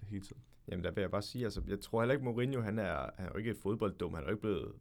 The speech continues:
Speaker 2: øh, taktisk uintelligent på kort tid. Men den måde, han spiller fodbold på, er meget, at vi dækker ordentligt op, og så må nogle enkelte profiler lave det offensivt for os. Og det fungerer bare ikke i moderne fodbold mere. Altså, træner som Klopp, Guardiola,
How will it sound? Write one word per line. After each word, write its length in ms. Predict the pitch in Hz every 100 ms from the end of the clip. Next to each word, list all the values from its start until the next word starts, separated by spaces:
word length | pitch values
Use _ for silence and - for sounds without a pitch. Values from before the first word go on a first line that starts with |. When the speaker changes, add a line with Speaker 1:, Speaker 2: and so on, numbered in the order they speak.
| - -
Speaker 2:
øh, 180 | - -
taktisk 600 | - 101 - 98 - -
uintelligent 560 | 120 123 - - - 76
på 60 | -
kort 280 | 90 101
tid. 220 | - 104 95 - - - -
Men 120 | 104
den 140 | 107
måde, 240 | 107 110 151
han 100 | 131
spiller 240 | - 92
fodbold 280 | 87 104 92
på, 260 | - 101 78
er 120 | 87
meget, 340 | 92 90 101 107
at 100 | 95
vi 140 | 98 101
dækker 340 | 104 101 -
ordentligt 280 | 127 127 110
op, 160 | 107
og 80 | 104
så 100 | 117
må 320 | 113 110 98 -
nogle 200 | 107 104
enkelte 300 | 135 127 120
profiler 460 | - 104 101 120 101
lave 180 | 98 104
det 80 | 87
offensivt 420 | 101 110 98 95
for 80 | 98
os. 240 | 98 - _ - -
Og 80 | 104
det 100 | 120
fungerer 340 | 120 101 131
bare 200 | 87 78
ikke 120 | 98
i 60 | 95
moderne 360 | 90 95 92 95
fodbold 280 | 101 90
mere. 260 | 92 87 90
Altså, 260 | 92 95 - - -
træner 300 | - 131 123
som 180 | 104 101
Klopp, 320 | - 104 - - - -
Guardiola, 540 | 101 101 101 101 107